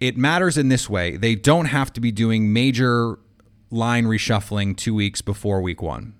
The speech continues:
That's the positive for them. Maybe you had to, to flip Brian O'Neill. Maybe you had to play Ezra Cleveland at tackle.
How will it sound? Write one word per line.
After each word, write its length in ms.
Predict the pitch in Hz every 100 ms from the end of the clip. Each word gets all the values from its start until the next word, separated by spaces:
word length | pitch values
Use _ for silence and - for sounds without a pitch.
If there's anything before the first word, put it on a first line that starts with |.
| _ _
That's 260 | 117 127 -
the 80 | 107
positive 720 | 107 104 92 87 85 90 - _
for 140 | - 101
them. 340 | 82 - - - _ - _ - - _ -
Maybe 260 | 107 98
you 60 | 101
had 180 | 98 90
to, 80 | 92 -
to 140 | - 95
flip 380 | - 127 113 -
Brian 280 | 110 98
O'Neill. 400 | 95 104 123 117
Maybe 240 | 107 101 95
you 80 | 95
had 120 | 92
to 40 |
play 240 | 80 110 101
Ezra 220 | 92 92
Cleveland 440 | - 131 117 117
at 120 | 110 101
tackle. 640 | 117 107 110 104 98 95